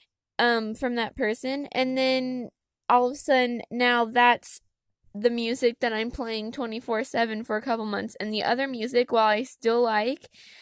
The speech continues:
I do not really listen to anymore. And so, um, over the years, I, that's what I've gone through. I've gone through one, um, artist to another. So a lot of, like,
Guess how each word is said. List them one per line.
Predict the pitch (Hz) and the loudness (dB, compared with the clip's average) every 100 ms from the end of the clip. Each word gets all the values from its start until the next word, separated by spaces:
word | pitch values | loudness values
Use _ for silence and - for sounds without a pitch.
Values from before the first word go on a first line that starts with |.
| - _ - | -20 _ -4
I | 247 | -2
do | 247 | 0
not | 254 254 226 | 0 0 -2
really | 262 277 277 | -2 -2 2
listen | 294 302 311 | 2 2 -4
to | - 220 | -4 -4
anymore. | 180 135 117 78 - _ _ _ _ _ _ _ _ _ | -4 -8 -10 -12 -14 _ _ _ _ _ _ _ _ _
And | 311 269 311 | -4 0 2
so, | 302 285 277 277 _ _ _ _ _ | 6 6 6 2 _ _ _ _ _
um, | 262 262 226 | 0 0 2
over | 247 247 302 | 0 0 -2
the | 311 | -2
years, | 254 247 247 269 - | -2 -2 0 -2 0
I, | 254 240 214 | 4 4 4
that's | 247 - | 2 4
what | 294 | 0
I've | 254 262 | 0 -2
gone | 226 269 | -6 -4
through. | 262 | -6
I've | 240 247 | -6 -6
gone | 240 247 _ _ _ _ - | -6 -6 _ _ _ _ -10
through | 254 240 | -8 -6
one, | 226 240 262 269 285 _ _ _ _ _ - | -6 -4 -2 -4 -8 _ _ _ _ _ 0
um, | 262 247 240 226 - _ _ _ _ _ _ _ _ _ _ _ _ _ _ | 2 4 2 -4 -12 _ _ _ _ _ _ _ _ _ _ _ _ _ _
artist | 247 247 247 277 - | 2 4 4 0 -2
to | - 254 | -4 -2
another. | 233 233 247 247 214 202 233 _ _ _ | -2 0 0 2 0 0 -4 _ _ _
So | - - 311 285 277 269 - _ _ _ _ _ _ _ _ - | -2 2 4 6 6 6 2 _ _ _ _ _ _ _ _ 4
a | |
lot | 269 277 285 | 4 6 4
of, | 294 285 | 2 2
like, | 262 | 0